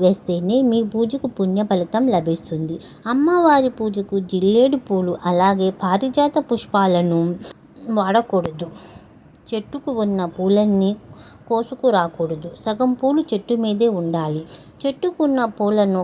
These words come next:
కర్రతో దులపరాదు. కోసిన పూలను కింద పెట్టకూడదు. అలాగే కింద పడిన పూలను కూడా దేవుని పూజలో వాడకూడదు. పారిజాత పూలు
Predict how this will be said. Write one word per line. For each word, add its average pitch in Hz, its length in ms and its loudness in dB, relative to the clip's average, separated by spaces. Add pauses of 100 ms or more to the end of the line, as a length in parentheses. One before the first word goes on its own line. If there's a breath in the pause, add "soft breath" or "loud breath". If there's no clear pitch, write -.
(100)
కర్రతో 214 480 0 (420 loud breath)
దులపరాదు. 202 680 0 (320 loud breath)
కోసిన 294 340 2 (160)
పూలను 196 360 0 (100)
కింద 202 180 -2 (160)
పెట్టకూడదు. 180 640 -4 (160)
అలాగే 233 420 2 (380 loud breath)
కింద 269 200 4 (140)
పడిన 262 260 2 (120)
పూలను 214 380 2 (100)
కూడా 185 240 2 (160)
దేవుని 233 360 4
పూజలో 175 500 0
వాడకూడదు. 170 680 0 (120)
పారిజాత 262 540 0 (140)
పూలు 185 220 -2